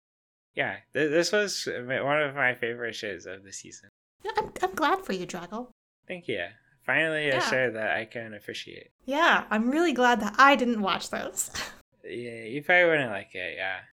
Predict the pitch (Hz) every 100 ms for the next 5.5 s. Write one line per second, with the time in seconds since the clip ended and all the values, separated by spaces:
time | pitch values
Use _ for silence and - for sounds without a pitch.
0 | _ - 247 320 370 285 196 196 202 196
1 | 247 254 _ _ - 120 123 127 143 135
2 | 101 98 95 - - 95 90 104 - 95
3 | 113 - 113 110 101 262 262 320 339 359
4 | 359 311 285 254 240 226 208 190 - -
5 | - - 240 240 233